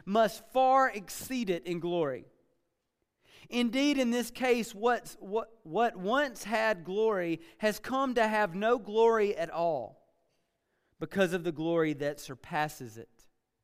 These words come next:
For if what was being brought to an end came with glory,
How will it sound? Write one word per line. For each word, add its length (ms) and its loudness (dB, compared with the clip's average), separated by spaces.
For 200 4
if 280 8
what 320 2
was 160 0
being 340 -2
brought 380 4
to 160 -4
an 100 -2
end 440 -2
came 360 -4
with 160 -6
glory, 560 -4